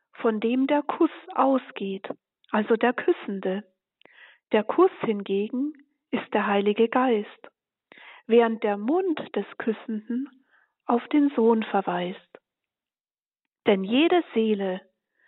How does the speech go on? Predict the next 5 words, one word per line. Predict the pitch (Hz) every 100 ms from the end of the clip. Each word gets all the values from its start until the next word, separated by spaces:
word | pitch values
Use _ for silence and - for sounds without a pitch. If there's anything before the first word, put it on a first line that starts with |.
| - _ -
Maria | 202 196 269 294
natürlich | 233 202 - 269 233 -
als | 202 -
die | 214
erhabenste, | 196 185 190 190 226 302 - - 285 311